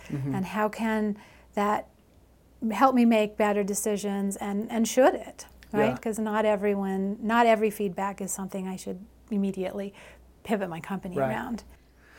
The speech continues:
Speaker 1: And, and for someone in your position where you're, you're an executive and you're a founder and you, you're well respected,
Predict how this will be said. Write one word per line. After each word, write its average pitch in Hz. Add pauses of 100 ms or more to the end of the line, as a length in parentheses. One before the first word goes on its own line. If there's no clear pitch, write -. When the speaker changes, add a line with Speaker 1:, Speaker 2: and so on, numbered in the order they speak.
(200)
Speaker 1:
And, 170
and 160
for 151
someone 170
in 156
your 151
position 143
where 135
you're, 131
you're 127
an 127
executive 147
and 135
you're 127
a 123
founder 143
and 131
you, 131
you're 131
well 131
respected, 151